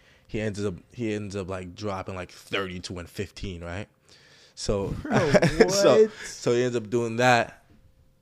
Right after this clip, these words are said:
Speaker 1: After, after, after that, he's like, like, you gotta see him, like, you know, obviously, like, he's, like, playing, and a-, after the game, he's, like, like,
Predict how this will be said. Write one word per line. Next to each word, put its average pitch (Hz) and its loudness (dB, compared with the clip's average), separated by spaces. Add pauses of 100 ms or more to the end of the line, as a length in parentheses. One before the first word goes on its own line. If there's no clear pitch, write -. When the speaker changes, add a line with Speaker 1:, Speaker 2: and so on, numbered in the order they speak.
(160)
Speaker 1:
After, 127 -2
after, 120 0 (160)
after 110 -6
that, 127 0 (140)
he's 135 -6
like, 113 -4 (680)
like, 110 0
you 113 -10
gotta 120 0
see - -4
him, 120 -2
like, 101 -6 (600)
you - -10
know, 123 -4
obviously, 107 -4
like, 92 -10
he's, 107 -6
like, 95 -6 (300)
playing, 104 -6
and 92 -12
a-, 110 -6
after 113 -10
the 90 -12
game, 107 -10
he's, 107 -10
like, 95 -12 (960)
like, 107 -4